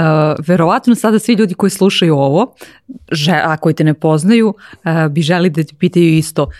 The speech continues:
em, kako ti doživljavaš, ti si vrlo mlad, e, i, mislim, kao, praktično kao dečak,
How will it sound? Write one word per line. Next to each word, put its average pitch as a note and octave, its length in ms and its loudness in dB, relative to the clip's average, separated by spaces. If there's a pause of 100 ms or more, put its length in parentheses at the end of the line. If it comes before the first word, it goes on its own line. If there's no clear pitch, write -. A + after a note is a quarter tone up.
(140)
em, D#3 360 0
kako A#3 280 0
ti C4+ 120 2
doživljavaš, G#3 460 2
ti G#3 100 0
si A#3 140 2
vrlo F#3 320 2 (320)
mlad, G3 640 0
e, E3 280 0
i, D#3+ 400 -4
mislim, D#3 280 -2
kao, D3+ 140 -6
praktično D3+ 440 -8
kao F3 160 0
dečak, F#3 380 -2